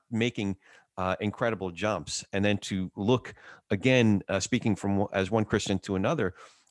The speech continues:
looking through the lens of scripture, w-, we have, uh, the Bible talks a great deal about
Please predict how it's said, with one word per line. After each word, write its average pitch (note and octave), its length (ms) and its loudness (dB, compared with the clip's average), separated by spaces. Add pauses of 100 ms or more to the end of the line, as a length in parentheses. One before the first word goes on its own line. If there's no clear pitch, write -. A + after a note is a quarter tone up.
looking D#3 260 -2
through D3 180 0
the B2+ 80 4
lens B2+ 220 2
of A2 120 -6
scripture, - 400 -4
w-, F#2 240 -4
we A#2+ 160 -4
have, D3 440 -2 (680)
uh, A#2 40 -6 (160)
the A2+ 200 0
Bible D3 580 0 (380)
talks - 300 0
a A2+ 40 -2
great A#2 320 -2
deal B2+ 280 0
about F#2+ 320 2